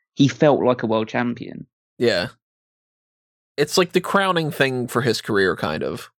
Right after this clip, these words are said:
Speaker 2: And it's great, even just for our Money in the Bank thing, because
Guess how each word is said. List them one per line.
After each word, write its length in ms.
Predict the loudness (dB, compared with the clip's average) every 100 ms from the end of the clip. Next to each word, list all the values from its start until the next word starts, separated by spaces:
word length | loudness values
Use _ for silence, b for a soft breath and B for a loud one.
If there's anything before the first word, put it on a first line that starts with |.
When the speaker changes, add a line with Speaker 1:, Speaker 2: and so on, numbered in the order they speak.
| _ _ _ _ _ -4
Speaker 2:
And 320 | -2 0 2
it's 400 | 0 0 -4 -4 -4
great, 380 | 2 2 0 _
even 240 | -2 2 4
just 220 | 2 2
for 160 | 2 2
our 80 | 2
Money 180 | 0
in 60 | 0
the 60 | 0
Bank 260 | -2 -4
thing, 160 | -8 -10
because 420 | -8 -8 -6 -8